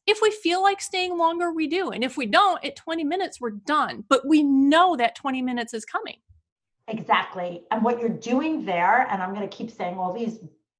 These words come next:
Speaker 2: sound bites, but you know me, I speak in sound bites because people remember them,
Speaker 1: <laughs>
Speaker 2: is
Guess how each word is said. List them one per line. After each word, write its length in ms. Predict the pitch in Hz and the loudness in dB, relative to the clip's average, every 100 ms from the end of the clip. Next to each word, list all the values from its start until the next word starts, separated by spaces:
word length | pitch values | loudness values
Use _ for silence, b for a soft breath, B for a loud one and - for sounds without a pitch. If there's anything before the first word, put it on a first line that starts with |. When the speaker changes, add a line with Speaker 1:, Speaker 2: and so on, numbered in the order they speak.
| _ - | _ -20
Speaker 2:
sound 380 | - - 185 165 | 0 2 2 0
bites, 340 | 151 - - | -4 -6 -16
but 100 | 180 | -12
you 140 | 196 214 | -4 0
know 240 | 233 247 | 4 4
me, 160 | 165 151 | 2 -4
I 100 | 202 | -6
speak 320 | 220 240 233 | -8 -10 -6
in 140 | 208 | -6
sound 240 | - 170 165 | -2 -2 -2
bites 280 | 143 - - | -8 -12 -18
because 220 | 190 208 | -12 -12
people 320 | - 226 220 | -8 -8 -4
remember 300 | 202 180 165 | -4 -6 -8
them, 260 | - - 254 B B B 320 - | -10 -12 -14 B B B -4 -4
Speaker 1:
<laughs> 60 | - | 0
Speaker 2:
is 320 | 254 330 220 | 4 6 4